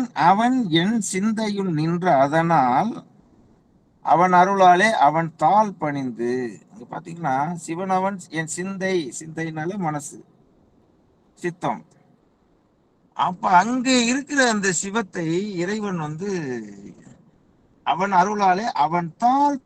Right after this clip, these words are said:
பணிகிற நிலை. அங்க தாள் பணிதல் அப்படிங்கிறது இறைவனுடைய பாதத்தை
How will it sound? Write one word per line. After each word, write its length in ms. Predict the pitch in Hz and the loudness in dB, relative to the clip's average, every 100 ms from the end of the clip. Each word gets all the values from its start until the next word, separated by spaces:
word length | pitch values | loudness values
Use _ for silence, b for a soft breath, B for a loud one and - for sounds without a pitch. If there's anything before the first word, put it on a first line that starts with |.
| - | -4
பணிகிற 500 | 196 196 175 170 180 | -2 -2 -2 0 -2
நிலை. 260 | 165 156 143 | -2 -4 -4
அங்க 200 | 143 143 | -4 -6
தாள் 380 | - 160 208 220 | -4 0 0 0
பணிதல் 480 | 196 185 175 190 196 | -2 -2 0 0 0
அப்படிங்கிறது 640 | 151 160 170 165 160 165 131 160 196 - _ _ _ _ _ _ - | -2 -2 -2 -4 -4 -4 -4 -6 -10 -14 _ _ _ _ _ _ -10
இறைவனுடைய 640 | 143 185 208 202 185 165 175 185 | -2 0 0 0 -2 -2 -2 -2
பாதத்தை 640 | - 160 180 175 175 - | 4 6 4 2 -6 -4